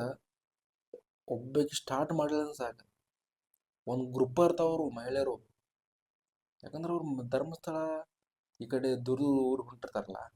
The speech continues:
ಒಬ್ಬಕ್ಕ ಇಬ್ರು ಹೋಗಲ್ಲ ಅವ್ರು. ನಾವು ಗಂಡ ಮಕ್ಕಳಾದ್ರೆ ಮಾಡ್ತೀವಿ, ಯಾರು ಬರ್ಲಿಕ್ಕಂದ್ರ ಒಬ್ಬನಾದ್ರು ಹೋಕ್ಕೇವ್ ನಾವು ಊರಿಗೆ, ಅಲ್ಲಿ ಹೋಗಿ ಬಂದ್ರತ್ತರಿಪ್ಪ ಅಂತ ಹೇಳಿ. ಇವ್ರು ಹಂಗಲ್ಲ, ಯಾ ಟೀಮ್ ಇರ್ತೈತಿ, ದೊಡ್ಡ ಟೀಮ್ ಇರ್ತೈತಿ, ಅವ್ರದೊಂದ್ ಟೀಮ್ ಇರ್ತೈತಿ, ಇವ್ರದೊಂದ್ ಟೀಮ್ ಇರ್ತೈತಿ.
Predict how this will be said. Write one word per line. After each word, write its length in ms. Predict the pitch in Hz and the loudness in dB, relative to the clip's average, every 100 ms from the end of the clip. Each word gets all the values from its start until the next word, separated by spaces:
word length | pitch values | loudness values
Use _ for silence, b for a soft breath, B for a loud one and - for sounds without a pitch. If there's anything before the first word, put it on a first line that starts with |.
| _ _ _ | _ _ _
ಒಬ್ಬಕ್ಕ 420 | 131 127 156 156 | -6 0 -2 0
ಇಬ್ರು 360 | 175 165 143 160 | 0 0 0 -4
ಹೋಗಲ್ಲ 320 | 147 135 147 | -4 -8 -4
ಅವ್ರು. 180 | 139 - - _ b b _ | -4 -6 -14 _ b b _
ನಾವು 200 | 107 120 | -6 -4
ಗಂಡ 140 | 120 120 | -4 -2
ಮಕ್ಕಳಾದ್ರೆ 380 | 139 147 151 147 | 0 4 6 6
ಮಾಡ್ತೀವಿ, 640 | 143 139 139 135 143 143 _ _ _ _ _ - | 4 0 2 2 0 -4 _ _ _ _ _ -8
ಯಾರು 420 | 98 98 120 139 | -4 0 2 2
ಬರ್ಲಿಕ್ಕಂದ್ರ 460 | 123 123 127 131 | 0 -4 -2 0
ಒಬ್ಬನಾದ್ರು 480 | 120 107 123 131 123 | 0 2 2 4 4
ಹೋಕ್ಕೇವ್ 300 | 113 - 123 | 0 -6 -6
ನಾವು 160 | 117 107 | -6 -8
ಊರಿಗೆ, 260 | 110 110 104 _ - | -10 -12 -16 _ -12
ಅಲ್ಲಿ 160 | 110 | -8
ಹೋಗಿ 220 | 110 117 113 | -4 -4 -2
ಬಂದ್ರತ್ತರಿಪ್ಪ 680 | 113 110 110 - 110 - | -6 -4 -6 -4 -8 -4
ಅಂತ 240 | 107 101 107 | -4 -4 -8
ಹೇಳಿ. 340 | 104 104 - _ _ _ _ _ | -10 -12 -14 _ _ _ _ _
ಇವ್ರು 180 | 139 123 | 0 2
ಹಂಗಲ್ಲ, 360 | 110 139 135 127 113 - _ _ _ _ _ _ _ - | 0 2 4 4 0 -4 _ _ _ _ _ _ _ -8
ಯಾ 120 | 104 | -8
ಟೀಮ್ 380 | 101 104 131 165 | -4 2 2 4
ಇರ್ತೈತಿ, 320 | 165 143 - | 0 -2 -8
ದೊಡ್ಡ 220 | 120 117 - | -10 -10 -8
ಟೀಮ್ 200 | 123 120 | -6 -4
ಇರ್ತೈತಿ, 260 | 110 104 - | -4 -6 -8
ಅವ್ರದೊಂದ್ 440 | 110 120 131 151 143 | -4 2 2 2 0
ಟೀಮ್ 160 | 139 | -2
ಇರ್ತೈತಿ, 320 | 127 120 117 156 | -2 -6 -6 -2
ಇವ್ರದೊಂದ್ 360 | 143 131 139 | 0 0 -2
ಟೀಮ್ 180 | 131 123 | -4 -8
ಇರ್ತೈತಿ. 340 | 110 113 - | -8 -10 -12